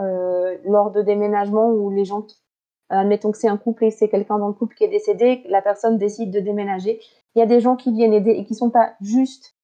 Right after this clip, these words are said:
des déménageurs, heu, mais qui vont donner un coup de main,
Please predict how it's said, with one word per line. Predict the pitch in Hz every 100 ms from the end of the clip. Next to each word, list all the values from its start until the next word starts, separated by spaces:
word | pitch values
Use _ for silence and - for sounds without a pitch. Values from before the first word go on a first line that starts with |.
| _ -
des | 226
déménageurs, | 214 220 220 220 208 220 - - _ _ _ _ _ 202
heu, | 196
mais | 196 220
qui | - 233
vont | 220 254 254 214
donner | 208 226
un | 226
coup | 233
de | 226
main, | 220 240 247 247 247